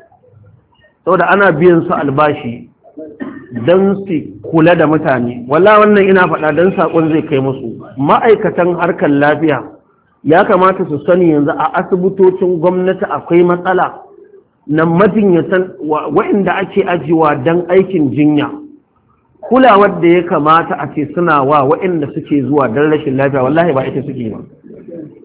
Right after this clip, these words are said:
Wadda haka, in ko private asibiti suke aiki, ka san cewa albashinka yana da alaƙa da waɗanda aka kawo na, ai ba za ka yadda kai musu shirme ba don korar ka zafi.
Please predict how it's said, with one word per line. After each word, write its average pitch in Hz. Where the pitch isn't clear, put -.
Wadda 202
haka, 165
in 220
ko 185
private 190
asibiti 165
suke 156
aiki, 139
ka 190
san 202
cewa 170
albashinka 170
yana 160
da 139
alaƙa 156
da 139
waɗanda 147
aka 139
kawo 139
na, 135
ai 170
ba 196
za 180
ka 180
yadda 151
kai 151
musu 143
shirme 135
ba 139
don 170
korar 156
ka 135
zafi. 117